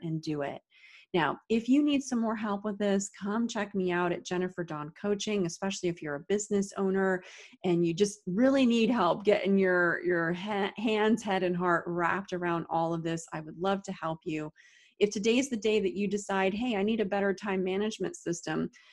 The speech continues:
consider checking out my Best Planner Ever. You can visit us at w w w dot best planner ever dot com.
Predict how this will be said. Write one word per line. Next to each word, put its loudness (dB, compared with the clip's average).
consider 0
checking -2
out -2
my -2
Best -4
Planner -2
Ever. 0
You -4
can -4
visit -2
us -4
at -4
w -4
w -2
w 0
dot -2
best -2
planner -2
ever -2
dot -4
com. -2